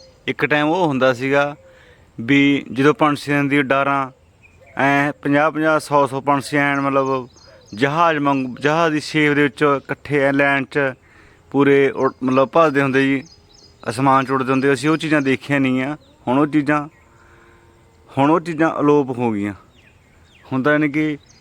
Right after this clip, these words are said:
ਪੰਛੀ ਪੁੰਛੀਆਂ ਦੇ ਰਹਿਣ ਵਾਸਤੇ ਆਪਾਂ ਕੋਈ ਛੱਡਿਆ ਹੀ ਨਹੀਂ ਨਾ, ਸਾਰਾ ਕੁਛ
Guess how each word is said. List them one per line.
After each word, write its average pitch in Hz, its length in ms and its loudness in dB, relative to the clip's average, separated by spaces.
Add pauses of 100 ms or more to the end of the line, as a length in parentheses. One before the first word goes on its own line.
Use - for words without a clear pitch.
(300)
ਪੰਛੀ 151 340 -2
ਪੁੰਛੀਆਂ 147 380 -2
ਦੇ 143 80 2
ਰਹਿਣ 143 180 -2
ਵਾਸਤੇ 143 360 0
ਆਪਾਂ 143 260 -2
ਕੋਈ 143 320 -2 (880)
ਛੱਡਿਆ 143 360 -4
ਹੀ 151 60 0
ਨਹੀਂ 147 100 0
ਨਾ, 156 160 -2
ਸਾਰਾ 143 260 -2
ਕੁਛ 156 140 -2